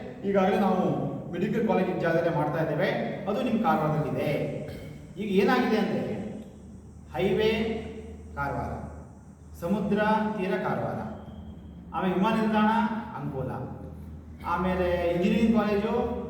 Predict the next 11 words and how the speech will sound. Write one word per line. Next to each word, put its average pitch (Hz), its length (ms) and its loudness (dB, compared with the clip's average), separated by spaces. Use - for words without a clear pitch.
ಅಲ್ಲೇ 147 520 -4
ಕಾರವಾರ, 135 320 0
ಮೆಡಿಕಲ್ 202 320 4
ಕಾಲೇಜು 214 560 2
ಅಲ್ಲೇ, - 500 -4
ಮಲ್ಟಿ 190 220 2
ಸ್ಪೆಷಾಲಿಟಿ 214 320 2
ಆಸ್ಪತ್ರೆ 208 460 2
ಅಲ್ಲೇ, 139 280 -2
ಎಲ್ಲವೂ 302 420 4
ಕೂಡ 294 160 2